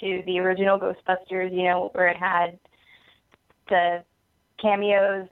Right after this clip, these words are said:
references to the original movies and all that, and, um, a lot of funny parts, and then there was a lot of, um, jump scares that I actually jumped for, which is pretty rare to happen for me when I,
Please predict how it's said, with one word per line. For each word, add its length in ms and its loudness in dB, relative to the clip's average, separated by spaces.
references 1120 -2
to 100 2
the 140 0
original 680 0
movies 520 -4
and 160 2
all 180 6
that, 400 2
and, 480 -2
um, 560 -2
a 80 2
lot 180 4
of 160 -6
funny 240 0
parts, 380 -2
and 140 -6
then 100 -4
there 120 0
was 220 -2
a 60 0
lot 220 2
of, 120 0
um, 320 -6
jump 160 0
scares 400 0
that 200 -2
I 160 2
actually 480 -6
jumped 340 -12
for, 180 -6
which 180 -8
is 200 0
pretty 220 0
rare 480 4
to 80 -4
happen 580 -6
for 100 -4
me 160 0
when 140 2
I, 180 2